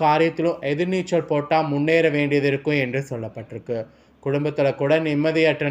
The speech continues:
நிலை ஏற்படும். எனவே ரொம்ப ஜாக்கிரதையாக இருக்கணும்.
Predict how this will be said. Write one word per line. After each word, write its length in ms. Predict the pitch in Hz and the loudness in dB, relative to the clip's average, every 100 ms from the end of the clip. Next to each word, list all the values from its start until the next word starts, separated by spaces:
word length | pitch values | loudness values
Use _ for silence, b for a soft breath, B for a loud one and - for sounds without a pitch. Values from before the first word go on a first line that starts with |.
| 139 | -2
நிலை 180 | 143 156 139 | 0 2 2
ஏற்படும். 460 | 120 - 110 110 - B B 156 | 0 -4 -6 -6 -8 B B -2
எனவே 260 | 160 175 202 - 135 | 0 2 2 0 -2
ரொம்ப 180 | 151 170 185 147 | -2 0 0 2
ஜாக்கிரதையாக 720 | 139 135 160 151 156 147 147 151 127 | 0 0 0 2 2 2 2 -2 -2
இருக்கணும். 420 | 117 123 117 | -6 -10 -10